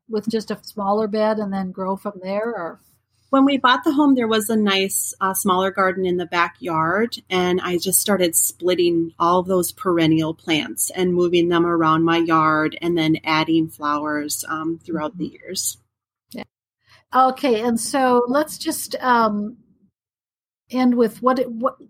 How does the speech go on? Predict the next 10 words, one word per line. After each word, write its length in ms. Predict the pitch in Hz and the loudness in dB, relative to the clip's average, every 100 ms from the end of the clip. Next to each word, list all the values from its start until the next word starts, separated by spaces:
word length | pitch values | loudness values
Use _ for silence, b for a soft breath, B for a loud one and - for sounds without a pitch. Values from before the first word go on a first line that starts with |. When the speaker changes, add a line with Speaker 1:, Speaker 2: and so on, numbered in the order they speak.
| _ - | _ 2
Speaker 1:
any 260 | 262 330 320 | 4 4 0
tips 540 | - 320 311 - - | -2 0 0 -2 0
you 100 | 240 | 2
can 200 | 247 220 | 2 2
give 260 | 233 226 - | 2 0 -2
people 320 | 233 - 208 | -2 0 -2
who 200 | 226 196 208 | -2 0 2
might 180 | 214 | 0
want 540 | 233 202 190 196 202 - | -2 -2 0 0 -4 -6
to 640 | - 214 190 180 180 180 | -8 -4 -2 -2 -2 -4